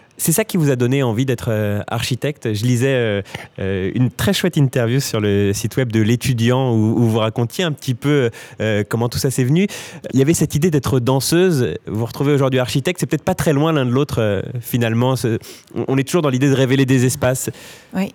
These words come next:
Speaker 2: c'est vrai. Euh, ce que je sais, c'est que, hum, comment dire, je pense que je, j'avais la vocation très jeune, en tout cas, de, d'être dans un métier artistique. Euh, c'est vrai que la danse, c'est, c'est aussi un rapport à l'espace qui est très important.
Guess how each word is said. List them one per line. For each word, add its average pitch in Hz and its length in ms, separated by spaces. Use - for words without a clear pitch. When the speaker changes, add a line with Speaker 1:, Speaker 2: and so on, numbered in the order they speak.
Speaker 2:
c'est - 220
vrai. 180 280
Euh, 208 260
ce - 160
que 240 160
je 220 140
sais, 302 240
c'est 240 220
que, 190 400
hum, 175 580
comment 202 260
dire, 185 380
je - 100
pense 262 220
que 208 120
je, 180 260
j'avais 196 260
la 196 120
vocation 185 440
très 185 220
jeune, 208 220
en 180 80
tout - 160
cas, 208 240
de, 165 420
d'être 175 320
dans 165 220
un 160 40
métier 160 280
artistique. - 580
Euh, 165 600
c'est 185 220
vrai 180 160
que - 100
la 175 140
danse, 185 320
c'est, 160 480
c'est - 180
aussi 180 220
un 175 60
rapport 170 300
à 170 60
l'espace 170 380
qui - 100
est - 20
très 170 280
important. 170 520